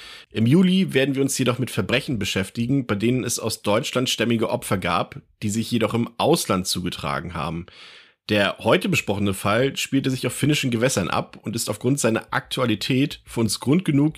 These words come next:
ihn für euch mal unter die Lupe zu nehmen. Opfer waren nämlich zwei deutsche BackpackerInnen, Anfang zwanzig. Doch bevor wir konkret zum Fall kommen, möchte ich kurz ein paar Sätze zu dem besagten Schiff sagen,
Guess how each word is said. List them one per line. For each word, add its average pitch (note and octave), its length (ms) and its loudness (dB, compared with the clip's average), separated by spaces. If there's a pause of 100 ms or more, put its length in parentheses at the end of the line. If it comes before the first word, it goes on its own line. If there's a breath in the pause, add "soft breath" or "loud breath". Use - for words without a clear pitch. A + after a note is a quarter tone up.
ihn C#3 180 0
für - 180 -4
euch A#2+ 300 0
mal G#2+ 140 0
unter A2 200 -2
die A#2 80 0
Lupe G2+ 200 0
zu - 160 -6
nehmen. A#1+ 320 -8 (440 soft breath)
Opfer C3 340 0
waren C3+ 140 2
nämlich C#3 260 0
zwei A#2 160 0
deutsche A2+ 260 0
BackpackerInnen, G2 920 -2 (380 soft breath)
Anfang F#2+ 300 -4
zwanzig. - 640 -6 (320)
Doch A2 120 -2
bevor D#3+ 280 2
wir F#3+ 80 2
konkret F#3+ 560 0
zum G2 160 0
Fall F#2 240 0
kommen, C#3 320 0 (340 loud breath)
möchte C3+ 200 0
ich C3 80 -2
kurz C#3+ 200 0
ein C3 120 -2
paar B2+ 100 2
Sätze C3 340 0
zu - 140 -2
dem C3 140 2
besagten G#2+ 420 0
Schiff - 240 0
sagen, D#2 520 -6